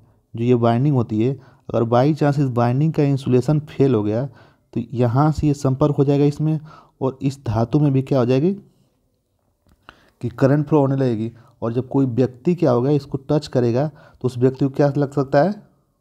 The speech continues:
शॉक लग सकता है, और वो क्या हो सकता है? चोटिल हो सकता है या मर, मर भी सकता है। तो इसी से सुरक्षा के लिए हम लोग क्या करते हैं,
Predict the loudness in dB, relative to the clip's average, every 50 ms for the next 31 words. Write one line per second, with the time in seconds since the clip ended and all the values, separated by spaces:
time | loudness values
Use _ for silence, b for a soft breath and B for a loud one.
0 | _ _ _ _ _ _ _ _ _ _ _ _ _ _ _ _ _ -4 2 4
1 | 4 4 4 0 -2 -2 -6 -8 -6 -4 -4 -2 0 0 0 0 0 0 -2 -2
2 | -2 -4 -2 -2 -2 -2 -2 -6 -10 _ _ -4 -4 -2 -2 -2 -4 -2 -2 -4
3 | -4 -2 -2 -2 -2 -2 -2 0 -2 -2 -2 -2 -2 0 0 0 0 -2 -6 -6
4 | -12 -10 -8 -8 -8 -8 -8 -14 B B B B B B _ -14 -14 -8 _ -6
5 | -6 -2 0 0 0 0 0 -6 -6 -2 -2 -2 -2 -2 -2 -4 -4 -2 -2 -2
6 | 0 0 0 -2 -2 -2 -4 -2 -2 -2 -4 -2 -4 -4 -2 -2 -4